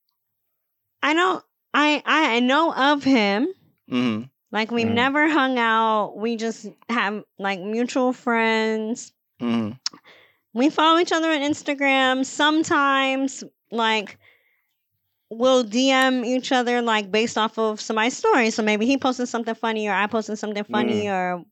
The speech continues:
Speaker 1: whatever, right? I never flirted with him. He has flirted with me a few times.
Speaker 2: Mm.
Speaker 1: I just, like, brush it
Speaker 3: Uh,
Speaker 1: off, whatever.
Speaker 3: real quick, offline, is this somebody that we know or
Speaker 1: I don't
Speaker 3: no?
Speaker 1: know.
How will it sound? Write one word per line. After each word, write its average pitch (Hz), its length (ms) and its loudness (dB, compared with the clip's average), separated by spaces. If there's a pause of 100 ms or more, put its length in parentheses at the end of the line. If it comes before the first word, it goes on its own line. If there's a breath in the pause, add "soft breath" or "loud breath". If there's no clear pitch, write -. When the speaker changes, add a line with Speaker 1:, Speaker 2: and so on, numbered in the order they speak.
Speaker 1:
whatever, 285 880 0
right? 233 320 0
I 214 120 0
never 302 380 0
flirted 262 440 0
with 240 140 2
him. 214 420 0 (360 soft breath)
He 302 120 -4
has 320 180 0
flirted 285 340 2
with 269 140 2
me 247 380 -2
a 202 120 -2
few 370 460 4
times. 131 760 -4 (460 soft breath)
Speaker 2:
Mm. 233 340 -4
Speaker 1:
I 427 220 2
just, 415 200 0
like, 339 160 2
brush 311 260 4
it 330 60 4
Speaker 3:
Uh, - 60 4
Speaker 1:
off, 285 460 4 (340)
whatever. 226 680 -2
Speaker 3:
real 165 140 0
quick, 160 320 -2
offline, 165 720 2
is 131 100 -6
this 147 140 -8
somebody 156 340 0
that 127 160 0
we 156 140 -2
know 175 340 -2
or 123 1000 -2
Speaker 1:
I 214 120 2
don't 220 220 0
Speaker 3:
no? 165 240 0
Speaker 1:
know. 185 60 -14